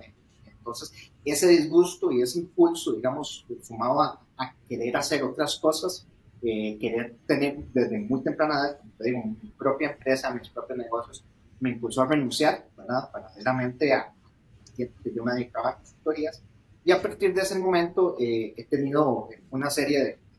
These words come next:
de emprendimientos, ¿verdad? De, estuve, eh, por un tiempo, eh, como consultor a nivel, a nivel regional, una firma, eh, con unos amigos, eh,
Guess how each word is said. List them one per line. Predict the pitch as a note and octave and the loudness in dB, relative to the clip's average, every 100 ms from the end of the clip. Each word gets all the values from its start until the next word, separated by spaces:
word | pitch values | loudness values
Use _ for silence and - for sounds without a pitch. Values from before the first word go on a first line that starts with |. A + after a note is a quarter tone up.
| _ _ - - - | _ _ -20 -20 -10
de | A#2 | -10
emprendimientos, | A2 A2 D3 - C3 - - - - | -8 -12 -12 -2 -2 -2 -14 -20 -18
¿verdad? | A#2+ C3 | -4 -2
De, | A#2 - - - | -4 -10 -20 -16
estuve, | - - A#2 C3+ C3 - - - - | -10 0 4 4 2 -8 -20 -20 -10
eh, | A2 G#2+ G#2 G#2 G#2 G#2 - _ | -6 -6 -6 -6 -8 -10 -14 _
por | B2+ | -6
un | C3+ C3 | -6 2
tiempo, | D3+ D3+ F3 D#3 - - | 4 4 2 2 0 -10
eh, | A#2 G#2+ A2 - | -10 -6 -8 -2
como | A#2+ - | -4 -2
consultor | A#2 - G#2 - B2+ C#3 D3+ | -8 -6 -12 0 2 2 -4
a | - - - _ _ A2 G#2+ | -14 -20 -20 _ _ -16 -8
nivel, | A2+ C3 B2+ G#2 - - G#2+ | -2 0 0 -6 -12 -20 -20
a | |
nivel | A2 C3 | -12 -2
regional, | C#3 - A2 C3+ - - - - - - - - | -2 -2 -4 -6 -6 -10 -20 -20 -20 -20 -20 -20
una | - | -4
firma, | B2 B2 B2 B2 - - - - | -2 0 -2 -4 -8 -20 -18 -6
eh, | G2 F#2+ | -4 -4
con | G#2 F#2+ | -4 -2
unos | G#2+ A2+ | -2 0
amigos, | A#2+ A#2+ A#2+ B2 - - - | 0 0 2 0 0 -6 -12
eh, | G2+ | -16